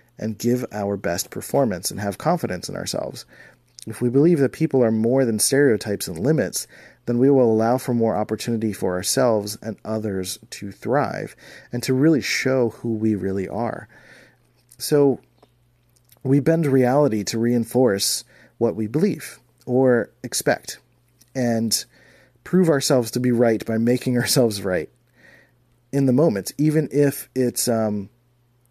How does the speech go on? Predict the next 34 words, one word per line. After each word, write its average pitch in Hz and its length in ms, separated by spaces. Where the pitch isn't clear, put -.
even 175 240
in 185 80
the 151 120
act 151 200
of 135 100
avoiding 123 400
it, - 160
you 120 140
know, 101 140
like 98 260
in 104 80
the 113 80
movies 135 320
that 92 80
we 92 60
were 85 100
talking - 300
about. - 240
You 123 100
know, 120 120
so, 143 480
so 143 160
for 151 140
instance, 156 300
we're 151 60
not 165 180
avoiding 135 480
global 110 340
warming, 107 420
we're 113 120
building 135 560
a 117 60
clean 143 340
future. - 500